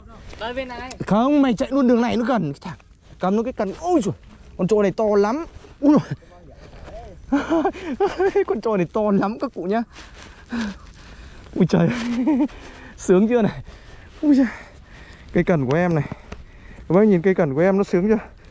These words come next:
Speaker 2: Ôi, ôi, ôi, ôi, ôi, ôi, ôi. Rồi, nói chung là em sẽ bo được con này. Nó còn mắc ở đây bởi vì lưỡi có ngạnh. Cho nên là để mà nó bong được thì cũng khó thôi. Khó bong được. Nhưng chắc chắn là con trôi.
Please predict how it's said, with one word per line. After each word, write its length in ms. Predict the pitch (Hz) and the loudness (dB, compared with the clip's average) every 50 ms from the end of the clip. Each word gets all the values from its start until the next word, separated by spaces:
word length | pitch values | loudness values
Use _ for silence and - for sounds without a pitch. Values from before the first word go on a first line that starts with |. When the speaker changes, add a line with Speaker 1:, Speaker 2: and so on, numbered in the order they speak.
| - - - | -20 -4 0
Speaker 2:
Ôi, 120 | 226 226 | 2 4
ôi, 120 | 185 262 226 | 4 4 4
ôi, 120 | 254 269 269 | 4 4 4
ôi, 120 | 262 269 | 4 2
ôi, 120 | 262 269 269 | 2 0 0
ôi, 160 | 269 269 269 | -2 -4 -4
ôi. 120 | 277 294 277 - - - - - - - - - - - - - - - - - - - - - - - - - | -6 -8 -10 -12 -18 -20 -20 -20 -20 -20 -20 -20 -18 -18 -18 -18 -20 -20 -20 -20 -20 -20 -20 -20 -20 -20 -18 -8
Rồi, 380 | - 107 113 131 156 165 151 131 107 104 | -4 -2 0 2 2 2 0 0 -4 -8
nói 120 | 120 127 | -10 -10
chung 200 | 147 170 160 165 | -8 -8 -8 -6
là 100 | 147 131 | -6 -6
em 120 | 120 143 | -6 -6
sẽ 120 | 151 - 180 | -8 -6 -4
bo 200 | 180 175 170 160 | -2 -2 -2 -2
được 80 | 127 - | -2 -4
con 120 | - 139 | -6 -6
này. 160 | 135 120 - - - - - - - - - - - - - - - - - - - | -6 -6 -8 -10 -16 -20 -20 -20 -20 -20 -20 -20 -20 -20 -20 -20 -20 -20 -20 -16 -8
Nó 160 | - 117 139 | -4 -2 -2
còn 180 | - 180 147 117 | 0 -2 -2 -2
mắc 140 | 127 127 120 | -2 -4 -2
ở 60 | 143 | -2
đây 120 | 143 143 | -2 0
bởi 120 | 131 127 113 | 0 -2 -2
vì 100 | 113 113 | -2 -2
lưỡi 240 | 113 131 147 135 | -2 -2 -2 -2
có 200 | - - - 135 | -4 -6 -6 -6
ngạnh. 220 | 131 160 196 196 - - - - - - - - - - - - - | -4 -2 -4 -4 -6 -10 -18 -20 -20 -20 -20 -20 -20 -20 -20 -10 -6
Cho 60 | 135 | -2
nên 220 | 139 139 135 123 120 | 0 0 0 0 0
là 380 | 110 104 104 101 90 95 98 - - - - - - - - - - - - - - - - - - | 0 0 0 -2 -2 -4 -6 -10 -12 -16 -20 -20 -20 -20 -20 -20 -20 -20 -20 -20 -20 -20 -18 -12 -4
để 160 | - 110 98 90 | -2 -2 0 0
mà 140 | 92 101 | 0 -2
nó 80 | 110 135 | -2 -2
bong 280 | 156 175 165 147 123 120 | -2 -2 -2 -2 -2 -2
được 140 | 117 104 - | -4 -6 -6
thì 380 | 113 110 104 101 95 95 95 98 101 - - - - - - - - - - | -8 -6 -6 -4 -4 -6 -6 -8 -10 -14 -18 -20 -20 -20 -20 -20 -16 -12 -10
cũng 100 | 127 113 | -10 -8
khó 260 | - - 120 120 151 | -4 -4 -4 -2 -4
thôi. 100 | 180 170 - - - - - - - - - - - - - - - | -4 -8 -10 -14 -20 -20 -20 -20 -20 -18 -18 -18 -18 -20 -20 -20 -12
Khó 180 | - - 117 156 | -6 -4 -4 -4
bong 200 | 220 226 170 143 131 | -4 -4 -6 -6 -8
được. 360 | 117 - - - - - - - - - - - - - - - - - - - - - - - | -10 -12 -14 -18 -18 -18 -18 -18 -18 -20 -18 -18 -18 -18 -18 -18 -18 -18 -18 -20 -20 -18 -14 -8
Nhưng 180 | - 127 120 | -6 -6 -4
chắc 200 | - - 233 - | -2 -2 -4 -2
chắn 200 | - 160 147 185 | -2 -4 -4 -2
là 120 | 202 175 135 | -4 -6 -6
con 120 | 180 139 | -6 -4
trôi. 240 | - 160 156 143 127 | -2 0 0 0 0